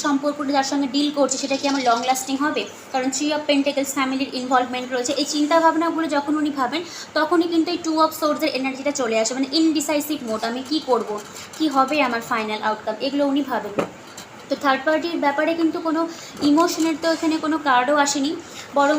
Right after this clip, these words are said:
একটা ওই ইনডিসাইসিভ মোড, ডমিনেটিং এনার্জি, একটা, আহ, ফ্যামিলি একটা ইনভলভমেন্ট, এরকম মানে লাভের সিচুয়েশনশিপ কিছুই আসেনি, মানে আপনারা যেটা ভেবে থাকেন, ঠিক আছে?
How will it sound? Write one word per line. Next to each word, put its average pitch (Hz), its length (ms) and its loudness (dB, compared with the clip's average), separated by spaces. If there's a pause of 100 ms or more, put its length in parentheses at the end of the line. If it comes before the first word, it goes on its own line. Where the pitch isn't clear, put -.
(100)
একটা 311 160 0 (140)
ওই 277 60 -2 (100)
ইনডিসাইসিভ 294 500 0 (100)
মোড, 262 160 -2 (140)
ডমিনেটিং 285 480 2 (140)
এনার্জি, 247 440 -4 (340)
একটা, 269 140 2
আহ, 240 400 4 (140)
ফ্যামিলি 294 320 4 (120)
একটা 294 120 -2 (140)
ইনভলভমেন্ট, 269 600 0
এরকম 311 260 -4 (160)
মানে 247 140 -8 (440)
লাভের 330 300 6 (100)
সিচুয়েশনশিপ 359 640 2
কিছুই 330 320 2
আসেনি, 262 220 0
মানে 262 180 0
আপনারা 311 300 0
যেটা 302 240 0
ভেবে 233 220 -2
থাকেন, 220 200 -6 (100)
ঠিক 330 180 -2
আছে? 302 140 -4